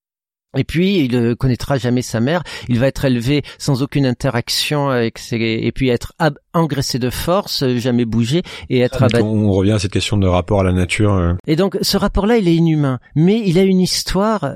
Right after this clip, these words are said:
Speaker 1: euh, qui est dans la complexification, en fait. Pour moi, euh,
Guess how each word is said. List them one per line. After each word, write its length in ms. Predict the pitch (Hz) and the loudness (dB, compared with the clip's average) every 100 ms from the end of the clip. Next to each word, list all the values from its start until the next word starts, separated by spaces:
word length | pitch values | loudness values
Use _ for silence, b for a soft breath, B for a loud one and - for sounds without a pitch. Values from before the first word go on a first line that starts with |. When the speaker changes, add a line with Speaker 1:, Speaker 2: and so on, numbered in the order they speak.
| - | -4
Speaker 1:
euh, 520 | 175 156 156 151 147 | 0 2 0 0 -2
qui 140 | - 202 | -2 -2
est 60 | |
dans 100 | 180 | 0
la 80 | 156 | 0
complexification, 1160 | 151 - 196 196 - - - 160 156 135 - 139 | -2 -2 -2 0 -2 -4 -4 -2 -2 -4 -4 -4
en 60 | |
fait. 300 | 120 - 113 - B B | -4 -6 -8 -10 B B
Pour 180 | 175 170 | 0 2
moi, 380 | 202 247 277 - 226 | 2 2 0 -4 -2
euh, 460 | 160 156 135 - | 0 0 -2 -6